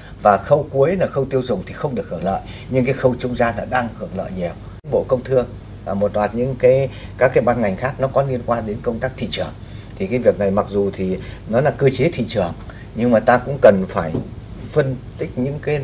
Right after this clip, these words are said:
lợi nhuận ở các cái khâu cho nó hài hòa. Và có vậy thì nó mới có thể bền vững được và nó mới duy trì được sản xuất.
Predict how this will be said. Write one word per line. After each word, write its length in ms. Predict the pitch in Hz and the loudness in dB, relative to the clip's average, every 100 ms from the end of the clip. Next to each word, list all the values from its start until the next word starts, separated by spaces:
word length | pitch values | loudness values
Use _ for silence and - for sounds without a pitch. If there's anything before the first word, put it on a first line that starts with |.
| 120 | 0
lợi 140 | 110 101 | 0 0
nhuận 160 | 101 82 - - - - - | -2 -4 -10 -16 -16 -14 -6
ở 180 | - - | -6 -2
các 120 | 151 - | -4 -2
cái 100 | 143 | -2
khâu 260 | 139 127 123 - - | 2 2 2 -14 -2
cho 160 | - 123 | 2 4
nó 160 | 120 135 | 4 0
hài 260 | 113 101 | 2 0
hòa. 280 | 85 87 80 - - - | 0 -2 -2 -10 -8 2
Và 160 | 120 | 4
có 220 | 120 151 208 | 10 8 10
vậy 140 | - - | 4 4
thì 120 | 127 | -2
nó 120 | 135 | -2
mới 100 | 170 | -2
có 60 | 95 | -6
thể 140 | 110 | -4
bền 180 | 98 104 | -4 -4
vững 200 | - - | -4 -4
được 140 | 123 - - - - | -2 -4 -8 -12 -2
và 160 | 113 | 0
nó 100 | 117 | 2
mới 120 | 156 | 2
duy 220 | 151 180 175 | 4 4 4
trì 200 | 139 120 | 4 4
được 120 | - | 2
sản 120 | 95 | 0
xuất. 180 | - | -2